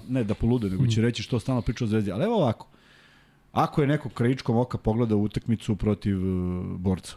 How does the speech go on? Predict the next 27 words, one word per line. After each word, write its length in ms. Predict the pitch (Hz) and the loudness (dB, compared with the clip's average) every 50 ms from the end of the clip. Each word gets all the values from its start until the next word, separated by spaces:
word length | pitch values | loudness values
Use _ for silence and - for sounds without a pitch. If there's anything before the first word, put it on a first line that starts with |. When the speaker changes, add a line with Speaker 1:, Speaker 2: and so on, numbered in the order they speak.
| - - - | -16 -14 -8
Speaker 1:
Zvezda 320 | 92 87 98 98 90 90 90 | -2 0 0 0 0 0 -2
Borac, 300 | 82 87 80 - - - | -2 -4 -4 -6 -10 -16
šta 160 | - - 185 | -2 -2 0
je 40 | 208 | 2
radio 180 | 214 214 202 | 2 2 2
Holand? 300 | 160 - 156 113 82 - - - - - _ _ _ _ _ _ _ _ _ _ _ _ _ | 2 2 0 -2 -2 -6 -12 -16 -20 -20 _ _ _ _ _ _ _ _ _ _ _ _ _
Tražio 360 | - 98 117 135 135 156 175 131 | -2 0 2 2 2 2 2 2
dobru 380 | 113 131 147 139 127 107 95 - _ _ _ _ _ _ _ _ _ | 2 2 0 0 -2 -2 -4 -4 _ _ _ _ _ _ _ _ _
poziciju 520 | - 101 98 107 123 - - - 202 214 - _ _ | 2 2 4 2 0 0 0 -2 -2 -2 -4 _ _
i 80 | - 107 | -6 -4
kad 160 | - 107 98 | -2 -2 0
primi 240 | - - 139 139 135 | 2 2 2 2 2
pali, 280 | 135 - 113 90 80 78 | 2 0 -2 -2 -2 -6
je 60 | 76 | -12
li 60 | 78 | -6
tako? 280 | - 113 110 - - - - _ _ _ _ _ _ _ _ _ | -2 -2 -2 -2 -6 -18 -20 _ _ _ _ _ _ _ _ _
Speaker 2:
Dobro. 300 | - 110 98 95 104 135 - - - - - - - - - - _ _ | -2 0 2 4 4 2 0 -2 -14 -20 -20 -20 -20 -20 -20 -20 _ _
Speaker 1:
I 140 | 117 110 113 | 2 2 2
ako 160 | 113 - 117 | 2 0 -2
se 120 | - - | -2 -2
tu 140 | - - 220 | 0 2 2
bude 180 | 202 226 214 185 | 4 4 2 2
pronašao, 480 | - 143 151 170 196 175 - 190 170 | 2 2 2 2 2 0 2 0 0
to 120 | 135 - 160 | 2 2 0
je 40 | 147 | 2
pun 180 | - 170 147 | 2 2 2
pogodak. 420 | 123 120 95 87 85 85 - - | 2 2 0 -2 -6 -10 -16 -20